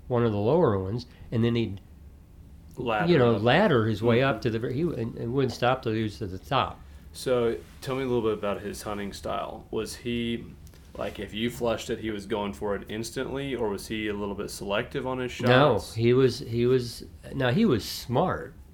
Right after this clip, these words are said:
Speaker 1: I mean, you could see that. I mean, he'd
Speaker 2: Mm-hmm.
Speaker 1: do things like, um, you, he would anticipate. If it's running through heavy cover and there's,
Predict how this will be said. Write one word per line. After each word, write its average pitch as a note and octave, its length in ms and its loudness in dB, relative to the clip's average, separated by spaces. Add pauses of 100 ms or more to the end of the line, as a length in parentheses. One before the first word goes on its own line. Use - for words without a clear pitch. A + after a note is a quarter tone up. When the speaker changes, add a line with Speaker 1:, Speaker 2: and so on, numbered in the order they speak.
(160)
Speaker 1:
I A#2 40 -4
mean, G#2+ 140 0
you B2 100 2
could A2 200 -4
see F#3+ 200 0
that. G2 320 -6
I - 40 -8
mean, A2 160 -6
he'd A#2 240 -2
Speaker 2:
Mm-hmm. G#2 80 -2
Speaker 1:
do A#2 160 2
things G2+ 460 -6
like, G2+ 340 -6 (560)
um, F#2 400 -2 (600)
you, A2+ 220 0
he A#2 240 0
would G#2+ 120 0
anticipate. G2 640 -2 (220)
If B2 180 -4
it's A#2 160 -2
running A#2+ 300 2
through A2 200 -2
heavy A#2 260 0
cover G2+ 480 -4
and G#2 180 -8
there's, G2 280 -6